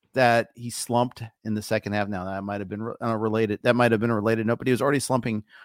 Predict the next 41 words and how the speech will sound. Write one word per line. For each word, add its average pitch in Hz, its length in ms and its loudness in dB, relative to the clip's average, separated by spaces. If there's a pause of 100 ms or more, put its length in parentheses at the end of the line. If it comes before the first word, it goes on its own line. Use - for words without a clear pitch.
(140)
which 123 220 -2
led 139 240 8
to 139 80 2
the 110 100 4
water 101 260 2
cooler 107 320 0
mauling 95 440 0
in 101 160 -8
the 92 80 -6
first 123 280 -6
place 90 260 -6
there. 90 280 -8 (360)
Uh, 107 400 6 (120)
but 117 340 10 (680)
I, 117 180 -2 (640)
<sighs> - 600 -16
I 156 100 2
mean, 190 120 2
I, 160 200 2
I, 151 120 2 (420)
thing 214 140 2
is, 135 180 4
I 156 160 6
am 175 100 2
shopping 147 420 2
for 123 180 -6
bats 110 340 -4
currently 123 360 -8
in 98 60 -6
T 117 200 -10
G 107 140 -6
F 95 160 -8
B 92 140 -8
I 98 180 -4
in 98 100 -8
the 95 100 -12
two 107 200 -14
hundred 101 280 -8
range, 95 500 -8
and 95 500 -8 (360)
there's, 135 260 -2